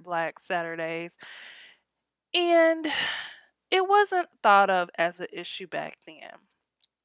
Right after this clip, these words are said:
It took me a long time to finally have an issue with this. I'll say that, 'cause I guess I never really paid attention to it. I don't feel like I say it much, um,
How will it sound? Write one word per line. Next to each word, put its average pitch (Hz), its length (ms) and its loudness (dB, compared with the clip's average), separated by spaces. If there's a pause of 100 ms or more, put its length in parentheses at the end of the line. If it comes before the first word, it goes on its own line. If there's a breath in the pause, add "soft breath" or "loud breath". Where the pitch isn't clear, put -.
(100)
It 349 100 -2
took 494 180 2
me 330 120 -2
a 226 80 4
long 190 320 4
time 175 260 -4
to 175 80 -10
finally 175 320 -6
have 165 220 -6
an 165 80 -6
issue 170 340 -12
with 165 220 -14
this. 175 520 -8 (400)
I'll 156 200 -4
say 156 260 -10
that, 165 320 -6 (100)
'cause 220 200 -10
I 220 100 -2
guess 226 240 -8
I 220 80 -4
never 202 300 -10
really 185 400 -12 (760 soft breath)
paid 214 340 0
attention 180 640 -8
to 160 240 -14
it. 165 260 -8 (100)
I 185 140 -2
don't 214 280 -4
feel 208 200 -4
like 185 180 -2
I 165 140 -6
say 202 640 -4
it - 180 -8
much, 156 580 -14 (560 loud breath)
um, 165 540 -8